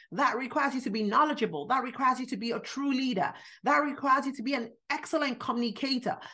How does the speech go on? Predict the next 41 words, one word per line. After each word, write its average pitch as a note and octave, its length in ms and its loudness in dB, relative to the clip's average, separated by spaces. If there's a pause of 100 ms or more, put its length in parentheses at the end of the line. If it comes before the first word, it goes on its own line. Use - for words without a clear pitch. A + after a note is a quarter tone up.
(120)
That A#3+ 240 2
requires C4 460 0
you C#4 140 0
to C4 100 -2
have B3+ 420 8 (400)
interpersonal D4+ 720 2
skills, C4 400 0
for C4+ 80 -2
you D4 100 2
to C4+ 80 -2
have C4+ 160 4
social D#4 400 0
skills, G#3+ 440 2 (260)
to B3+ 80 -4
know D#4 140 6
how D4+ 40 0
to B3+ 120 -4
get C#4 160 2
along C4+ 320 2
with C4 120 -4
people. D4 560 -4 (240)
That G#3 280 4
requires A3 680 0
you A#3+ 260 0 (120)
to G3 180 0
have G3+ 500 4 (140)
a A3 140 6
lot. A3 440 2 (520)
And B3+ 200 4
so C4+ 300 2
thinking F4+ 520 -2
that A#3+ 280 0
you're A3 220 0
just B3+ 240 -6
gonna B3 180 -2
be A#3 160 -2
a A3 60 4
facilitator, A3 1000 -2 (540)
you C#4 120 4
know, A3+ 220 6 (120)
might A#3+ 380 4